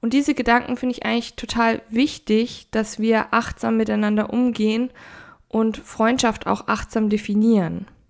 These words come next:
Und vielleicht gibt dir diese Folge ja auch einen Anlass dazu, da mal drüber nachzudenken, was für dich Freundschaft einfach ausmacht und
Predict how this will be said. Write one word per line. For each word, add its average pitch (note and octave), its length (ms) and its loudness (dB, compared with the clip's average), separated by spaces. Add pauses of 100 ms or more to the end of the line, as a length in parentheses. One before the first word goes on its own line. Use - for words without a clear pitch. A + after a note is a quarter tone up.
(1300)
Und G#3+ 400 2
vielleicht A#3 680 0
gibt B3+ 220 -4
dir B3+ 160 2
diese A#3 240 -2
Folge A#3 300 2
ja - 140 0
auch A#3 140 0
einen B3 100 -2
Anlass A#3+ 320 0
dazu, A#3 340 -4
da A3 200 2
mal A3 220 2
drüber G#3+ 340 0
nachzudenken, G#3 920 -2
was G#3 180 -2
für A3 120 -2
dich A#3 280 -2
Freundschaft G#3+ 520 -2
einfach G3+ 440 -4
ausmacht F#3+ 720 -2 (680)
und G3 580 -2